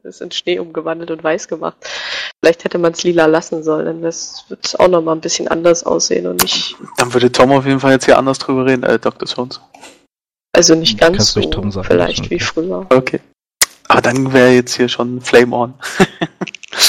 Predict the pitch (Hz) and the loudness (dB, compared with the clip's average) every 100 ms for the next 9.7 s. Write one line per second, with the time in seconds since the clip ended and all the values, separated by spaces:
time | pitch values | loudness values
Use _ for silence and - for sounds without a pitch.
0 | - - - _ - - 90 - - - | 0 -6 -20 _ -14 -6 -6 -8 -6 -4
1 | - - - - - 147 143 127 117 120 | -4 -10 -18 -14 -6 -2 0 2 2 0
2 | 123 - 117 113 - 85 139 - 123 110 | -10 -6 -6 -6 -8 -14 -6 0 0 0
3 | - - - - - 131 - - 120 131 | -8 -8 -12 -12 -8 -8 -8 2 2 2
4 | 127 123 - 127 113 123 - 123 117 - | -4 -4 -2 0 -2 -4 -4 -4 -4 -6
5 | 120 - - 113 - 117 117 117 110 - | -10 -10 -12 -10 -10 -8 -2 2 2 -2
6 | - - - - - - - - 123 - | -12 -10 -10 -12 -16 -12 -2 2 2 6
7 | 127 127 123 123 - 123 117 113 107 110 | 4 4 0 -6 -8 -6 -4 2 6 6
8 | 113 107 - 123 113 110 117 113 104 113 | 4 0 -4 -8 -8 -8 -4 -2 -4 -6
9 | 120 - 123 - 127 131 | -10 -8 -10 -10 -10 -10